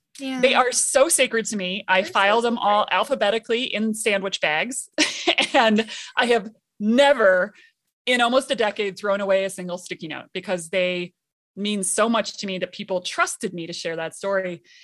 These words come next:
Speaker 2: And so, um, a few years ago, I was on vacation in,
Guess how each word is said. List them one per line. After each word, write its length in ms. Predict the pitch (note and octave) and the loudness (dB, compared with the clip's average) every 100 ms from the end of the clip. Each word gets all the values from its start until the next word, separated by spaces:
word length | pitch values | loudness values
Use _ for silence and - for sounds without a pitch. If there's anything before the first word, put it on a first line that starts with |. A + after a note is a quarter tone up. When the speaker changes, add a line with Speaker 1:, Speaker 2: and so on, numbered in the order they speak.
| - - - | -20 -16 -10
Speaker 2:
And 100 | - | 0
so, 400 | A#3 G#3+ G3+ - | 4 6 4 2
um, 380 | G3+ G3 F#3+ F#3+ G3+ | 2 0 -2 -10 -8
a 60 | |
few 140 | G#3 G#3+ | -6 -2
years 280 | G#3 A3 | 2 0
ago, 140 | A3 G3+ | 2 2
I 40 | |
was 120 | F#3 | 4
on 100 | F#3+ | 0
vacation 440 | F#3 F3+ G3 F#3+ F#3+ | -2 -4 -6 -4 -6
in, 300 | E3+ E3+ | -6 -8